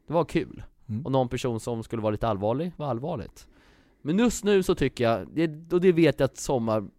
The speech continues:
Speaker 1: i P ett har fått lite skit för de senaste åren, att det är ba-, så mycket mörker hela tiden.
Speaker 2: Ja.
Speaker 1: I varenda jäkla sommarprat.
Speaker 2: Ja.
Speaker 1: Vad har du för erfarenhet av det här? Vad tänker du kring det? Att mörkret ska in?
Speaker 2: Nej, men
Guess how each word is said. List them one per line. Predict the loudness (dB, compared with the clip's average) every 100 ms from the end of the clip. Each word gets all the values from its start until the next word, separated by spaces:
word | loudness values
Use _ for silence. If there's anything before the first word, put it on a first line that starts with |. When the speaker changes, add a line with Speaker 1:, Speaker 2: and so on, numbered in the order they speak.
| _ -8
Speaker 1:
i |
P | -2 0
ett | 0
har | -4
fått | -6
lite | -4 -6
skit | -4 -4 -4 -8 -16 -14
för | -6 -6 -6 -12 _ _
de | -12 -8
senaste | -6 -4
åren, | -6
att | -4
det |
är | -4
ba-, | 0 0 0
så | -2 -2
mycket | -4 -4 -2
mörker | 0 -2 -4 -10 -10
hela | -8 -10 -10
tiden. | -12 -12 -8
Speaker 2:
Ja. | -2 -2 -4 _ _ -4
Speaker 1:
I | 4
varenda | 6 6 2 0 0
jäkla | 0 -2 -8
sommarprat. | -6 -6 -6 -6 -6 -8 -10
Speaker 2:
Ja. | -6
Speaker 1:
Vad | -2
har | 2
du | 2
för | 2
erfarenhet | 2 0 -2 -6
av | -6
det | -6
här? | -6
Vad | -6
tänker | -8 -4
du | -4
kring | -4 -6
det? | -8 -12 -20 -20 _ _ _ _ _ _ _ -14
Att | -8 4
mörkret | 6 8 6 2
ska | 0 -2
in? | -4 -10 -14 -16 -20 -20 -20 -20 -20 -20 -20
Speaker 2:
Nej, | -14 -6 -2
men | -4